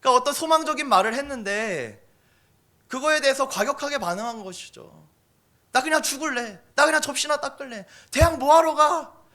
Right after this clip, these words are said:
요즘 기술이 최고래. 안 가." 이러면서 반항한다고 생각해 보세요. 지금 그런 상황인 것이죠. 말도 안 되는 소리를 하고 거친 반응을 보이고 있는 것입니다.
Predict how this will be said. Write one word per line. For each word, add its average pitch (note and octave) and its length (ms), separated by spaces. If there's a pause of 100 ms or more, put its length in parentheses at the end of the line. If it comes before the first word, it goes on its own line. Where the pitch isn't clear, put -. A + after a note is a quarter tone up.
(180)
요즘 D#4 220
기술이 D#4 360
최고래. E4 600 (240)
안 D4+ 240
가." D#4 340
이러면서 G#3+ 420
반항한다고 F3+ 640
생각해 E3 340
보세요. D3 320 (560)
지금 C#4 260
그런 A3+ 240
상황인 A#3 360
것이죠. D3+ 400 (500)
말도 A3+ 300
안 C4 120
되는 A#3+ 220
소리를 A3+ 400
하고 G#3+ 440
거친 A#3 380
반응을 F3+ 380
보이고 D3+ 300
있는 C3+ 160
것입니다. - 460